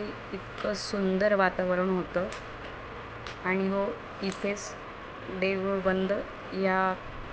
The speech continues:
मराठी मूव्हीची शूटिंग झाली आहे, लास्ट सीनची शूटिंग इथेच झाली आहे. तर इतकं शांत आणि सुंदर,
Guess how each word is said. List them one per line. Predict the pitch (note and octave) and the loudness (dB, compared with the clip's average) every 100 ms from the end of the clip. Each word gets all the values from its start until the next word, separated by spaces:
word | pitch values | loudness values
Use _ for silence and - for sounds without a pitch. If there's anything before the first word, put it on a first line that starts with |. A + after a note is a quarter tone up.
| F#3 | 0
मराठी | F#3 F3+ G3 | 4 4 4
मूव्हीची | F#3+ F3+ E3+ F3 G#3 | 2 2 0 -2 -4
शूटिंग | G3 F#3+ - F#3+ | -2 -2 0 0
झाली | F#3+ F3 F3 | 2 2 0
आहे, | F#3+ - - F#3 | -2 -4 -6 6
लास्ट | F#3+ F#3 - - | 8 8 6 -8
सीनची | - A3 F#3+ F3 G3 | -4 2 2 2 -2
शूटिंग | - F3+ F#3+ F3+ | 0 2 2 0
इथेच | E3 G3 F3 | 0 -2 0
झाली | G3 E3 E3+ | -2 0 0
आहे. | G#3 - - - - - - - - - - - - G#3+ | -2 -6 -10 -10 -10 -10 -10 -10 -10 -10 -10 -12 -8 -4
तर | |
इतकं | G3+ G3 - - A3+ A3 | -4 -4 -10 -2 4 4
शांत | A3 - G3+ G3 G#3 G3 | 4 0 2 4 2 4
आणि | A3 G#3 G#3 | 4 4 0
सुंदर, | - G3+ F#3+ F#3+ G3+ | -2 2 4 6 6